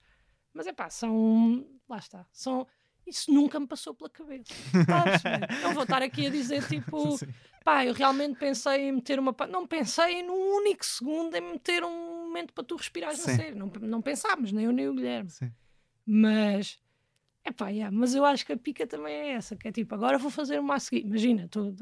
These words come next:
Speaker 1: vou fazer a segunda temporada. E acho que tu vês a evolução.
Speaker 2: Eu já te ouvi várias vezes a falar de uma segunda temporada.
Speaker 1: Yeah,
Speaker 2: Tu queres
Speaker 1: porque eu
Speaker 2: muito
Speaker 1: quero bué
Speaker 2: fazer,
Speaker 1: fazer,
Speaker 2: não é?
Speaker 1: yeah, já
Speaker 2: Queres
Speaker 1: tenho
Speaker 2: muito.
Speaker 1: tudo planeado.
Speaker 2: Já tá tudo?
Speaker 1: Sim, só preciso de orçamento, depois isso eu vejo como é que
Speaker 2: <laughs>
Speaker 1: Não, porque,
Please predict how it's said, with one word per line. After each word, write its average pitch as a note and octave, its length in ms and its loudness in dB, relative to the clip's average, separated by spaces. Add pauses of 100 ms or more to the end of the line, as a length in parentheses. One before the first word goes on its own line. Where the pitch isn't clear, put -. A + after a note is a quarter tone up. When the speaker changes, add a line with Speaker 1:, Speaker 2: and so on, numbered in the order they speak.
(440)
Speaker 1:
vou G#3 80 -6
fazer C4+ 320 2
a C#4+ 60 2
segunda C#4 260 0
temporada. A3 580 -2 (480)
E A#3 120 0
acho B3 180 2
que - 80 -20
tu A#3 80 -6
vês C4+ 220 -2
a C#4 60 -2
evolução. B3 600 -6 (240)
Speaker 2:
Eu F3 60 0
já F#3+ 100 6
te G3+ 80 4
ouvi F#3 160 6
várias F3 260 4
vezes F3 200 0
a F3 40 0
falar F3 200 0
de E3 80 0
uma E3 80 0
segunda E3 260 2
temporada. D#3+ 340 -4
Speaker 1:
Yeah, C#3 140 -2
Speaker 2:
Tu - 60 -10
queres D#3+ 140 2
Speaker 1:
porque - 20 2
eu E3 100 4
Speaker 2:
muito F3 40 8
Speaker 1:
quero D4 140 8
bué D4 140 6
Speaker 2:
fazer, C#4+ 100 -2
Speaker 1:
fazer, A#3 220 0
Speaker 2:
não A3 60 -2
é? - 20 -4
Speaker 1:
yeah, A3 140 -2
já G#3+ 40 -6 (100)
Speaker 2:
Queres A#3 40 -4
Speaker 1:
tenho B3 140 2
Speaker 2:
muito. A#3+ 80 -4
Speaker 1:
tudo A#3+ 160 -8
planeado. A3 420 -6 (220)
Speaker 2:
Já C#3 120 4
tá C3 140 2
tudo? D#3+ 180 0
Speaker 1:
Sim, G#3+ 140 0
só A3+ 120 -4
preciso G#3+ 240 -4
de A3+ 40 -2
orçamento, A#3+ 440 -2
depois B3+ 260 -4
isso B3+ 240 -6
eu A3 260 -10
vejo G3+ 300 -8
como - 260 -10
é D#3+ 80 6
que - 0 -
Speaker 2:
<laughs> D#3 1300 0
Speaker 1:
Não, F#4+ 160 0
porque, C4 360 -6